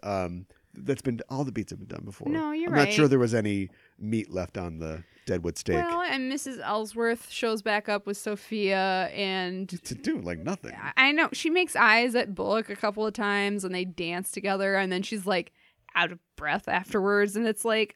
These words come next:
Speaker 2: okay, we know you still have a thing for Bullock, but he's totally married still and, like, has three kids now, so probably not gonna happen.
Speaker 1: Yeah.
Speaker 2: And, and yet you are, you have resigned yourself to stay here.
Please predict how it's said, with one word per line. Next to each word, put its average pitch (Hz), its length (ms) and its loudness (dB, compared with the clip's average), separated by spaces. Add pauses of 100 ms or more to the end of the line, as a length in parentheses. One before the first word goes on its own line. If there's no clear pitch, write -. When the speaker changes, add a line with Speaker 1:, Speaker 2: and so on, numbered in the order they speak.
Speaker 2:
okay, 320 220 4
we 320 220 4
know 359 260 8
you 339 160 6
still 320 180 -2
have 311 200 4
a 269 80 2
thing 277 180 0
for 254 140 0
Bullock, 233 360 4
but 226 140 2
he's 262 220 2
totally 240 500 4
married 214 560 0
still 175 460 0
and, 185 340 -2
like, 185 320 -2 (100)
has 185 280 4
three 214 300 -2
kids 202 340 -2
now, - 340 -10
so - 560 -6 (360)
probably 480 540 6
not 415 200 8
gonna 330 200 6
happen. 262 580 4 (240)
Speaker 1:
Yeah. 196 120 -2
Speaker 2:
And, 233 280 0
and 226 160 2
yet 254 260 4 (760)
you 233 300 2
are, 214 320 6
you 226 340 4
have 208 160 4
resigned 247 340 6
yourself 214 420 0
to 214 200 0
stay 196 260 -2
here. - 160 -10